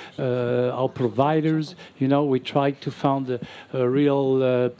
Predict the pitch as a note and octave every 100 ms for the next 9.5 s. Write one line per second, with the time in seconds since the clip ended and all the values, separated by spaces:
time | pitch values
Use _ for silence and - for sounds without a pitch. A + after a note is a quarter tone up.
0 | - - - D#3+ C#3+ C#3 - A#2 - A#2+
1 | A2 - D3 D3 D3 C#3+ D3 D3 C#3+ A#2
2 | A2 C3+ D3+ D#3 C#3+ - - - - C3
3 | - C3 - C3 G#2+ - D3 C#3+ C#3 D3
4 | D3+ D#3+ D3 - - - D#3 C#3 C#3 C3+
5 | C3+ C3+ D3 D#3+ D3+ D3+ C#3+ C#3 - D3+
6 | D3+ D3+ C#3+ C3 A#2 C3 C#3+ E3 - D#3
7 | D#3 D#3 D#3+ D#3 C#3 C#3+ - C#3 B2 E3+
8 | F#3+ C#3 C#3 C#3 A2 A2+ - C3+ C#3+ C3
9 | C#3 A#2+ - C3 -